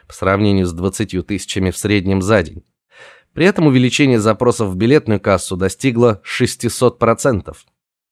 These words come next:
Последовавший за этим хаос и враждебное общественное мнение превратили искренние и благородные начинания в потенциальную общенациональную катастрофу. Но худшее было еще впереди.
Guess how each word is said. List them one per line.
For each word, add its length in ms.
Последовавший 680
за 120
этим 240
хаос 560
и 120
враждебное 680
общественное 580
мнение 460
превратили 520
искренние 760
и 260
благородные 800
начинания 720
в 140
потенциальную 1000
общенациональную 1040
катастрофу. 760
Но 320
худшее 580
было 280
еще 260
впереди. 600